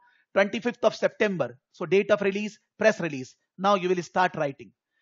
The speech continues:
And at the end, you need to sign from the P R office. Then slides and notes layouts. Generally in C I M A exam, they are not asking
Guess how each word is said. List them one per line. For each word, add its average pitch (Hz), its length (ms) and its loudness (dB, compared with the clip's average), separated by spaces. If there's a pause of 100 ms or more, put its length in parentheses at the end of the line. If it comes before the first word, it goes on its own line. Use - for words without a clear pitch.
(220)
And 220 280 2
at 202 160 -2
the 196 160 -4
end, 220 160 -2
you 185 160 -4
need 208 220 -8
to 190 100 -8
sign 202 400 -4 (340)
from 185 260 -2
the 185 80 -4
P 175 200 -4
R 170 120 2
office. - 500 -8 (1160)
Then 214 260 4 (360)
slides 208 520 0
and 208 180 -4
notes 202 320 -8
layouts. 127 500 -6 (400)
Generally 214 520 -2
in 220 100 -4
C 190 240 -4
I 214 60 2 (100)
M 214 120 -2
A 233 40 0
exam, 160 500 -6 (520)
they 165 160 2
are 214 100 4
not 247 220 2
asking 214 680 0